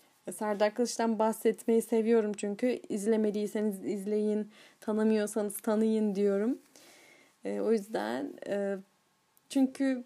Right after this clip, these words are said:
bir şeyler öğrenmek ondan dediğim gibi çok güzel. Ve ondan öğrenebileceğimiz o kadar çok şey var ki bence, ki umarım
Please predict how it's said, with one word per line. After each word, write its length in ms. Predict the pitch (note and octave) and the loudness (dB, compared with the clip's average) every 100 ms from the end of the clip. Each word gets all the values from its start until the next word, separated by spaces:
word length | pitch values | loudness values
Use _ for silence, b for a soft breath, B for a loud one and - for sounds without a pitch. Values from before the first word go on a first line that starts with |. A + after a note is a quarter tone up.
| - | -10
bir 160 | F#3+ G#3 | -8 -6
şeyler 380 | - A#3+ B3 | -2 0 2
öğrenmek 680 | A#3+ A#3+ A#3+ A#3+ A#3+ B3 C4 | 2 2 2 2 2 2 0
ondan 480 | - A3+ A3+ A3 A3+ | -2 0 2 2 4
dediğim 380 | A3+ G#3 A3+ A3+ | 4 4 2 2
gibi 160 | G#3+ - | -2 -6
çok 300 | A#3+ - - | -6 -6 -8
güzel. 420 | F#3 G#3 G#3+ A#3 b b b b b | -4 0 0 -2 b b b b b
Ve 140 | G#3 G#3+ | -4 -2
ondan 480 | A3 A3+ A#3 A#3 - | 2 2 2 -2 -4
öğrenebileceğimiz 880 | - A3 A#3 A#3 A#3 A3+ G#3 A#3 A3+ | -2 2 4 4 2 0 2 2 4
o 80 | A3+ | 2
kadar 260 | A#3 A3+ A#3+ | 2 2 2
çok 200 | A#3+ - | 0 -2
şey 260 | B3 A#3 | 2 2
var 220 | A#3 C4+ C4 | 4 0 0
ki 120 | G#3 | -2
bence, 480 | A3 G#3 G#3+ A#3 - _ - | -2 0 0 -2 -6 _ -16
ki 200 | - G#3+ | -8 -4
umarım 520 | A3 A#3 A3+ G3+ A3+ | 0 2 2 0 -4